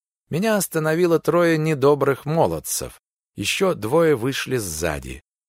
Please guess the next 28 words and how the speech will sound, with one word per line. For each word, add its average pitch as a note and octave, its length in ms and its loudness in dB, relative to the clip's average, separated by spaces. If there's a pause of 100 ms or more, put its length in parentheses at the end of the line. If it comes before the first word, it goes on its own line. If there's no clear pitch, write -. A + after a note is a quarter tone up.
(280)
И - 100 -4
сколько-то E3+ 500 0
в - 80 -10
кустах F#2+ 500 -2
прятались. D#2+ 680 -6 (380)
Я G3 140 4
сходу F3+ 360 2
так F3 160 2
сказать E3 540 2
не D#3+ 120 -2
мог, E3+ 420 0 (200)
но G#3 220 2
не F#3+ 160 4
меньше E3+ 440 0
двух. F2 460 -4 (480)
Слишком E3+ 520 -4
шумные E2 480 0
были. C#2+ 360 -6 (280)
Один C#3+ 460 0
носом C#3 400 0
сопел, B2+ 500 0 (100)
видимо, A#2+ 380 -6
перебит A2 520 -6
был. D2+ 260 -8 (400)
От D3 220 2
другого D#3+ 480 4
дерьмецом A#2 800 -2
несло, D#3+ 480 2